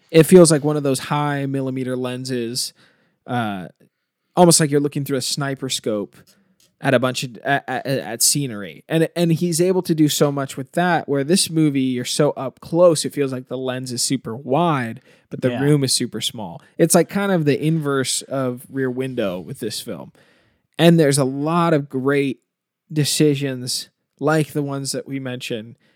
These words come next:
Speaker 1: Um, but to me, I think the finale where they're having a conversation of, like, if you did get rid of David, what would you do?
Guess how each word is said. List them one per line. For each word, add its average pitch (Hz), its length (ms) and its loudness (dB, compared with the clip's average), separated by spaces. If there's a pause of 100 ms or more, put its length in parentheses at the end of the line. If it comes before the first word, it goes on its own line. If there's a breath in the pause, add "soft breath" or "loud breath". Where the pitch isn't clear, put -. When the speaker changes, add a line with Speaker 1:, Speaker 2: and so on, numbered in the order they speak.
(320)
Speaker 1:
Um, 113 360 -8
but 135 280 0
to 165 160 2
me, 165 640 6 (160)
I 151 120 6
think 143 400 -4 (100)
the 135 100 -4
finale 139 1120 -4 (460)
where 135 440 4
they're 131 120 0
having 135 260 -4
a 127 40 -16
conversation 131 580 -4
of, 120 100 -10
like, 117 380 -12 (760)
if - 380 6 (540)
you 180 240 2
did 139 680 4 (880)
get 147 200 2
rid 143 180 0
of 127 160 -2
David, 110 640 -6 (480)
what 139 260 0
would 131 140 -6
you 131 100 -2
do? 123 460 -2